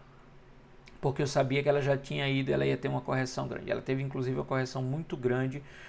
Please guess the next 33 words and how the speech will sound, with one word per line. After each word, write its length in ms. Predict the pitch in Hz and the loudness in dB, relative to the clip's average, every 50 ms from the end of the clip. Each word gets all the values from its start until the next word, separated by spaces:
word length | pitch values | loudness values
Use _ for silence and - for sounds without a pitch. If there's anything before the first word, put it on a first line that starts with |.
| - - - | -18 -4 4
quase 300 | - 143 143 143 147 151 | 8 8 8 8 6 0
vinte 380 | 131 117 120 139 143 139 - - | -2 0 0 0 -2 -2 -4 -8
por 180 | - 151 135 | -6 -6 -6
cento 400 | - - - 135 131 127 127 - | -4 -2 0 0 0 0 2 2
aí 160 | 127 123 127 | 2 2 2
de 120 | 123 123 127 | 2 -2 -4
correção. 580 | - - 131 123 135 135 131 - - - - - - - - - - - - - - - - | -4 -2 -2 0 0 -2 -2 -4 -6 -8 -8 -10 -12 -16 -16 -14 -12 -10 -8 -8 -8 -4 2
Então, 180 | - 220 233 | 4 4 4
em 100 | 233 240 | 6 6
resumo, 400 | 240 247 240 185 143 131 123 127 | 8 8 8 8 6 4 2 4
quando 160 | - 202 233 | 4 6 8
ela 140 | 262 269 269 | 12 12 12
bateu 340 | 240 240 233 240 208 185 185 | 12 12 12 12 12 12 10
um 140 | 233 285 302 | 10 8 6
zero 240 | 240 262 233 202 175 | 8 10 12 12 12
oito, 420 | 160 156 151 151 - - 214 - - | 12 12 8 6 4 0 -6 -2 4
eu 120 | - 175 160 | 8 8 10
vendi, 440 | 151 175 190 175 151 139 117 107 101 - - - - - - - - - - - - - | 10 10 6 6 6 4 2 2 -2 -8 -16 -20 -20 -20 -20 -20 -20 -20 -20 -20 -10 -4
ok? 440 | - 120 - - 147 147 165 196 - - - - - - - - - | -4 -2 2 4 4 4 4 2 -4 -12 -20 -20 -20 -20 -18 -8 4
E 80 | - 185 | 8 10
eu 140 | 196 196 196 | 10 10 10
tive 540 | - 180 175 180 185 196 185 202 233 254 - - - - - - | 8 6 6 6 6 4 2 -2 -4 -6 -8 -12 -20 -18 -12 -6
dez 400 | 131 123 147 147 147 156 156 156 | 4 8 10 12 12 10 8 6
mil 360 | 156 147 143 147 151 - - - | 2 2 2 2 0 -2 0 4
adas. 560 | - 123 120 117 - - - - - - - - | 6 8 8 8 6 2 -6 -10 -10 -10 -6 -2
Meu 140 | 143 139 135 | 2 4 4
objetivo 500 | 127 120 127 143 135 135 - 165 160 175 | 6 6 4 2 2 4 2 2 4 6
era 100 | 165 160 | 6 6
aumentar 640 | 160 165 175 175 170 175 - 147 143 143 151 - - | 4 4 2 0 0 2 6 8 8 8 8 4 2
a 100 | 151 147 | 0 0
quantidade 720 | - - 156 156 151 - 143 135 127 123 127 123 131 131 | 0 0 -2 -2 -2 -2 4 6 8 8 8 6 2 -4
de 160 | 156 156 143 | -2 0 2
ada. 320 | - - - - - - | 2 2 2 0 -4 -10